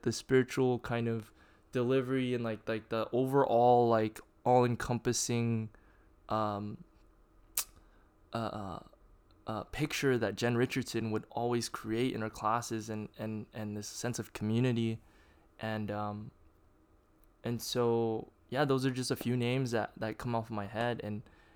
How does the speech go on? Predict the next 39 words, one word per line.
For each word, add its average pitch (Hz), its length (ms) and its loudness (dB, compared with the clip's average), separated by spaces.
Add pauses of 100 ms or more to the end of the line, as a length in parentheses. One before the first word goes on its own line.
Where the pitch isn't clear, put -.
(340)
um, 101 400 -4 (200)
John 123 220 0
Oldrow 113 600 0
is 110 140 -6
definitely 117 300 -6
someone 113 360 -6
who, 110 320 -8 (200)
who - 100 -8
I 101 120 -4
admire 107 360 -2
and, 110 180 -2 (120)
and, 107 220 -6 (140)
and 104 160 -6
I 101 100 -8
still - 240 -6
think 113 220 -8
about 107 380 -2 (480)
day 127 100 2
to 135 120 6
day 131 300 6
in 113 100 -2
my 110 100 -2
teaching, 113 600 -6 (140)
because 117 360 -6
there's, 117 260 -4
there's 117 220 0
something, 127 340 -2 (260)
I - 60 -6
mean, 120 120 -2
I 135 80 0
didn't 151 200 4
take 139 220 -4
that 120 200 4
many 123 480 -2
of 113 160 -4
John 120 220 2
Oldrow's 113 380 -2
classes, 113 480 -2
but - 300 -4